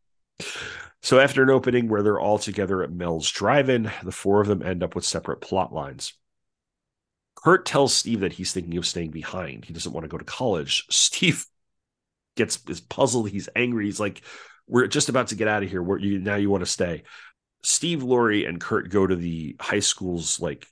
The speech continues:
back to school sock hop. Um, he leaves Kurt and Lori there, and then he winds up finding really anybody he's gonna, anybody he can hang out with over the course of the night. He goes, you know, off on the Strip. So two things happen, uh,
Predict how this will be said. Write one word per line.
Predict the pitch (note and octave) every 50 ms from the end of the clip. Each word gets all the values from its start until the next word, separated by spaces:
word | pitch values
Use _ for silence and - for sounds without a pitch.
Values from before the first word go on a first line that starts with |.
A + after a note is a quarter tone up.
| _ _ -
back | G2 - G#2+ G2 F#2+ -
to | F2+
school | - - - F2+ E2+ E2
sock | - - - - G#2 F2 E2 E2+ - -
hop. | - D2+ C#2+ C#2 - - - - - - - - - - - _ -
Um, | E2+ F2 F2 E2
he | E2+ - - B2 A#2
leaves | A#2 B2 A2+ A2+
Kurt | - - - - -
and | G2 F#2 F2+
Lori | F2+ F2 E2+ E2+ E2+ E2
there, | D#2+ F#2 F2+ F2 E2+ E2
and | E2 D#2+
then | E2 D#2+
he | F2 F#2+ F2
winds | E2+ F#2 F2+ F2+ F#2+ E2+ -
up | F2 -
finding | - - - F2+ E2 E2 E2 D2+ D#2+ D#2+ D2+ D2 D2 C#2 - _ -
really | E2+ A#2+ E3 A#2 F#2 F#2
anybody | F#2 F#2+ F2+ - F2 D#2+ D#2+ D#2
he's | - F2 D#2 - -
gonna, | - D2 D2 C#2+ - _ _ _ _ _ _ _ _ F2+
anybody | A2+ C#3 C#3 B2+ A2+ G#2
he | G#2 E2+
can | - F#2
hang | D#2+ F2 E2+ D#2 D#2
out | D2+ C#2 -
with | - D2 - - - - - -
over | E2+ D#2+ D#2+ D2+
the | D2
course | - - E2+ D2+ D2 - -
of | E2
the | D2+
night. | D2+ D2 C#2 C#2+
He | E2 D#2
goes, | D#2 D#2 D2 D2+ C#2+ - - - - _ - - _ _ _ _ _ _
you | - E2+
know, | D#2+ D#2 C2+
off | D#2 D#2 -
on | D#2+
the | D#2+
Strip. | - - - - -
So | - G2+
two | - - B3 B3
things | A#3 C4 G#3 E3 -
happen, | C#3+ B2 A#2+ - A2 G#2 G2 F2 D#2 -
uh, | - F2 E2+ E2+ E2+